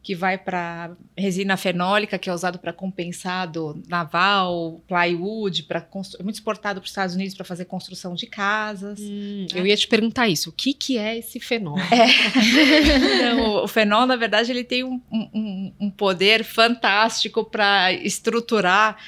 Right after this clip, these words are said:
Speaker 1: e aí, principalmente, né, no Brasil, que é um país que tem bastante matéria-prima, né, pra área de madeira, então ele faz aquelas placas que são muito exportadas pros Estados Unidos pra construir as casas dos Estados Unidos, que realmente são de, de plywood, de compensado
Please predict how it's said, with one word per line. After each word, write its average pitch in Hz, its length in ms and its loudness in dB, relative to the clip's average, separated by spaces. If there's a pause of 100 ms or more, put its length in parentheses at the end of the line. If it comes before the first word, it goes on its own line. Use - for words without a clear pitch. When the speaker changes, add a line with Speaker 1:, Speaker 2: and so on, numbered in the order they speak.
(160)
Speaker 1:
e 190 320 -4
aí, 196 140 0
principalmente, 202 720 -4
né, 185 100 -6
no 180 100 -6
Brasil, 185 480 -2
que 185 140 -6
é 180 60 0
um 175 60 -4
país 170 280 -4
que - 140 -14
tem 220 400 -2
bastante 202 500 -6
matéria-prima, 185 760 -6
né, 190 200 -4 (320)
pra 185 160 0
área 180 300 2
de 175 140 -4
madeira, 185 500 0
então 190 180 -4
ele 196 100 -4
faz 208 160 -6
aquelas - 400 -8 (140)
placas 196 460 0
que - 100 -18
são 196 400 -6
muito 220 360 -4
exportadas 196 440 -6
pros - 80 -18
Estados 180 220 -4
Unidos 185 280 -4
pra - 140 -6
construir 262 360 -6
as 359 100 -6
casas 302 280 -6
dos 254 80 -14
Estados 240 220 -8
Unidos, 226 220 -10
que 269 120 -12
realmente 262 320 -10
são 269 380 -6 (400)
de, 214 440 -10
de 208 140 -12
plywood, 226 760 -6
de 208 100 -16
compensado 214 720 -4